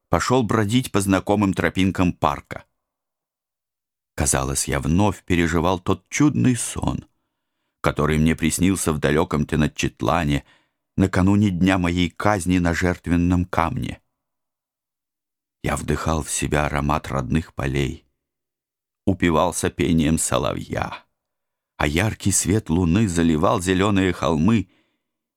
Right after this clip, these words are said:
Издали доносились до меня звуки женского голоса, певшую тихую печальную песню. И вот в нескольких шагах от меня очутилась женщина, вся в белом. Она протянула ко мне руки,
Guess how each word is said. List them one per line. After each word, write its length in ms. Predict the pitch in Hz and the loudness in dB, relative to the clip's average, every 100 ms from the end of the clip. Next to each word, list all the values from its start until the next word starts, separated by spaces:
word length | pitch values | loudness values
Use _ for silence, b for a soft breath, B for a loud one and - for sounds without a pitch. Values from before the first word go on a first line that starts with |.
| _ _ - | _ _ 0
Издали 420 | 117 101 98 95 | 2 2 2 2
доносились 600 | 85 90 87 - 98 90 | 2 2 2 2 2 0
до 100 | 90 | 2
меня 260 | 87 85 95 | 2 2 0
звуки 300 | 78 101 92 | -2 -2 0
женского 500 | 87 98 95 87 90 | 0 0 0 0 0
голоса, 420 | 87 113 104 104 | 0 2 2 0
певшую 480 | 90 101 - 104 98 | 0 -2 0 0 0
тихую 440 | - - - 143 135 | 0 0 2 0 0
печальную 680 | 117 - 113 113 104 104 | -2 0 0 2 0 0
песню. 520 | 98 92 90 - - 98 _ _ _ _ _ _ _ _ _ _ _ _ _ _ | 0 -2 -2 -4 -6 -8 _ _ _ _ _ _ _ _ _ _ _ _ _ _
И 100 | 113 | 0
вот 260 | 101 123 - | 2 2 2
в 60 | 98 | 2
нескольких 520 | 123 - 107 107 104 | 2 0 -2 -2 -2
шагах 360 | 98 95 104 | 0 0 0
от 120 | 95 - | -2 0
меня 280 | 95 135 | 2 2
очутилась 560 | 120 120 117 135 135 123 | 0 -2 -2 0 2 0
женщина, 680 | 101 113 139 - - 87 - b b b b b _ _ - | 0 0 0 -2 0 0 -2 b b b b b _ _ -6
вся 260 | - - | -2 -2
в 120 | 76 | -2
белом. 500 | - 85 82 - - - _ _ _ _ _ _ _ _ _ _ _ - | -2 0 0 -4 -10 -14 _ _ _ _ _ _ _ _ _ _ _ -2
Она 240 | 85 87 | 0 0
протянула 580 | - 95 - 92 95 92 | 0 -4 0 2 2 0
ко 140 | 90 | 0
мне 240 | 82 78 82 | 0 2 0
руки, 500 | 76 73 - 85 | -2 -6 -6 -6